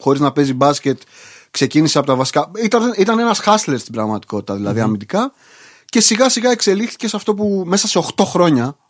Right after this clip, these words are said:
Speaker 1: γιατί είναι είκοσι τεσσάρων ο Μίτσελ σήμερα, σε ένας από τους elite guards του, ε, του N B A. Και
Speaker 2: Ε,
Speaker 1: νομίζω, για να τελειώσω αυτό, ότι πήγε σε μια ομάδα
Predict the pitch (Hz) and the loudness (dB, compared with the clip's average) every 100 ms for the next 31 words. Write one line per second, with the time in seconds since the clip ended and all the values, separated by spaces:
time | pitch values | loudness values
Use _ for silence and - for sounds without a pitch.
0 | _ - 123 151 147 139 - 139 123 107 | _ -6 -2 0 -2 -6 -4 -2 0 -2
1 | 117 113 - 180 190 190 - - - - | -6 -8 -10 -6 -6 -6 -10 -20 -20 -20
2 | - - 196 208 196 196 180 175 175 170 | -8 0 2 2 0 -2 -2 -4 -4 -6
3 | - - - - 147 160 165 139 147 147 | -8 -14 -12 0 2 4 2 2 2 2
4 | - 143 135 131 127 127 123 _ _ _ | -2 0 0 0 0 -2 -4 _ _ _
5 | _ _ _ - 123 131 139 127 127 104 | _ _ _ -12 -6 2 4 4 2 -2
6 | - 156 151 190 214 226 226 226 - _ | 2 4 4 2 0 4 4 2 -6 _
7 | - 127 135 135 139 170 175 - 196 240 | -10 -4 -2 -2 -2 -2 -6 -6 -4 -4
8 | _ _ _ _ _ _ _ 160 156 156 | _ _ _ _ _ _ _ 0 0 -2
9 | 240 240 - 208 220 208 175 180 190 247 | 0 0 2 4 4 4 4 2 2 -2